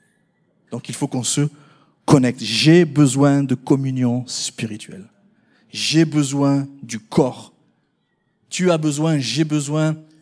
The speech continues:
en quelque sorte, d'un mentor spirituel, de quelqu'un qui va être une source de la grâce de Dieu pour ma vie. Et j'ai aussi besoin de me déverser dans quelqu'un, d'être une source de la grâce de Dieu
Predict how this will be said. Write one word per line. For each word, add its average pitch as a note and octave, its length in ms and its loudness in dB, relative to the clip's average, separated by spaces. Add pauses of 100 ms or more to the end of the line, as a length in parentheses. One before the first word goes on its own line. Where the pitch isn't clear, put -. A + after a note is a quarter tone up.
(400)
en D3 40 -14
quelque C#3 200 -4
sorte, D3 260 -2
d'un B2+ 100 0
mentor D3 600 -2
spirituel, A#2+ 640 -10 (560)
de B2+ 100 -4
quelqu'un E3 560 0 (280)
qui - 80 -2
va C3 60 2
être C3 140 -4
une C3+ 120 -4
source F3 400 2
de D3 80 2
la C#3 80 2
grâce C3 260 -2
de C3+ 100 -2
Dieu C3 160 -2
pour B2+ 180 -4
ma A#2+ 140 -4
vie. A#2+ 240 -14 (480)
Et A#2 60 -2
j'ai C3+ 100 2
aussi E3+ 400 -2
besoin C3+ 460 -2
de B2+ 80 -2
me B2 120 0
déverser C#3+ 600 -2
dans C3+ 100 -6
quelqu'un, A2+ 380 -12 (360)
d'être B2 200 -6
une A#2+ 160 -6
source E3+ 320 -4
de - 80 -8
la B2 100 -8
grâce C#3 300 -6
de C3 80 -8
Dieu C3 280 -6